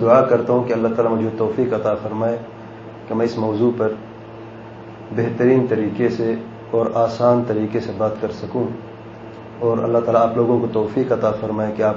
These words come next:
لوگ ان مسائل کو بہترین طریقے سے سمجھ سکیں۔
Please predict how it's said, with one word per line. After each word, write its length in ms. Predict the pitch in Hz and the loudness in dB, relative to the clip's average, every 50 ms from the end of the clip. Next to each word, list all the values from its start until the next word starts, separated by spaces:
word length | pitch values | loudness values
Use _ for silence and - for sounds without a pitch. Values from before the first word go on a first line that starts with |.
| - | 0
لوگ 260 | 117 113 110 110 110 - - - - - - - - - - | 0 0 0 0 -4 -6 -12 -16 -16 -16 -16 -16 -14 -4 2
ان 100 | 160 160 | 4 6
مسائل 460 | 165 147 131 120 - - 120 117 117 117 - - | 8 8 8 6 6 6 4 4 4 2 0 0
کو 220 | 120 120 117 117 - - - - - - - - - - | 0 0 -2 -2 -6 -10 -14 -16 -16 -16 -16 -14 -8 -6
بہترین 440 | 113 110 113 110 - 123 127 123 117 110 | -4 -4 -2 -2 0 2 2 2 2 2
طریقے 300 | 110 107 110 101 107 110 | 0 -2 -2 -2 -4 -6
سے 140 | 98 - 117 | -6 -6 -6
سمجھ 300 | - - - 110 107 101 - | -6 -6 -4 -4 -4 -4 -6
سکیں۔ 280 | - 101 - - 98 | -8 -10 -8 -8 -10